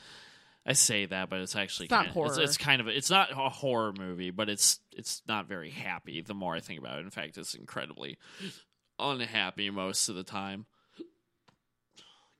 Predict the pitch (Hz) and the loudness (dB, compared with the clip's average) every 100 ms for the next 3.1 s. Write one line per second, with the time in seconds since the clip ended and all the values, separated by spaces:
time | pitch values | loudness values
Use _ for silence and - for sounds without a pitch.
0 | - 95 - 82 - 139 139 165 170 165 | -20 -20 -20 -20 -16 -12 -6 -4 -2 -2
1 | 160 165 196 226 98 95 90 78 - - | 0 -2 -2 -4 -4 -2 -2 -4 -6 -6
2 | - - 196 - 226 190 180 - 90 - | -6 -6 -6 0 0 0 -6 -8 -10 -10